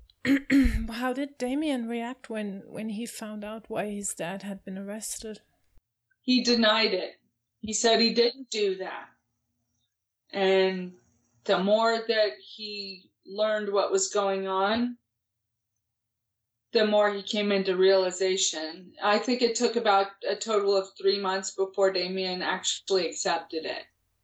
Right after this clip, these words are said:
Speaker 1: That must have been so horrible for both of you.
Speaker 2: Yeah.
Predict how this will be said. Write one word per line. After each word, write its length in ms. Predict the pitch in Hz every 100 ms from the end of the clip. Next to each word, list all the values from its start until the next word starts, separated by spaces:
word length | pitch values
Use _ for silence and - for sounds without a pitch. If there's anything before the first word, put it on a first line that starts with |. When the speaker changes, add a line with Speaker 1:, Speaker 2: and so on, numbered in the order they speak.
| _ _ _ _ _ _ _ _ _ _ _ _ _ _ _ _ _ _ _ _ _ _ _ _ 226
Speaker 1:
That 160 | 214 202
must 240 | 202 -
have 140 | 208
been 160 | - 208
so 360 | - - 180 170
horrible 380 | 208 202 202 180
for 180 | 175 185
both 300 | 175 180 170
of 180 | 214 -
you. 200 | 175 170 _ -
Speaker 2:
Yeah. 340 | 202 - -